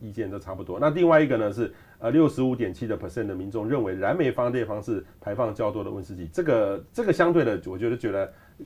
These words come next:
呃，反而是有一点这个降低啦哈。但是我认为这个可能民众有时候认知的这个，呃，可能不是很清楚哈，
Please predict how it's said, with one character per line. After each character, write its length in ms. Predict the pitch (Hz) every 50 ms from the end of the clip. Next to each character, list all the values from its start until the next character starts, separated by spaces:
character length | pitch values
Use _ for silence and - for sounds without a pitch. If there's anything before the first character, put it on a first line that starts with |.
| - - -
呃， 60 | -
反 180 | - - 117 127
而 140 | 156 208
是 140 | 220 254 226
有 120 | 160 117 123
一 40 |
点 180 | 139 151 104 -
这 100 | - 147
个 80 | 120 107
降 360 | - - 160 131 104 92 87 -
低 200 | 98 92 90 92
啦 120 | 90 87
哈。 140 | 85 87 87
但 120 | - 147 147
是 80 | 170
我 120 | 147 110 101
认 140 | 127 143
为 100 | 113 101
这 140 | 98 - 135
个 220 | 107 107 101 95 - - - -
可 100 | - 104
能 180 | 98 101 104
民 160 | 107 110 113 123
众 200 | 117 165 135 101
有 100 | 92 -
时 60 | 117
候 100 | 113 113
认 240 | 123 139 120 104 101
知 160 | - 110 110
的 200 | 98 98 92 90
这 100 | 90 107
个， 220 | 92 92 90 85 82 - - -
呃， 180 | - 92 87 90 -
可 100 | - 87
能 180 | 85 90 95
不 140 | 92 - 95
是 160 | 87 - 143
很 100 | 101 90
清 260 | 80 - - 127 113
楚 260 | 117 - - 113 90 82
哈， 200 | 117 95 82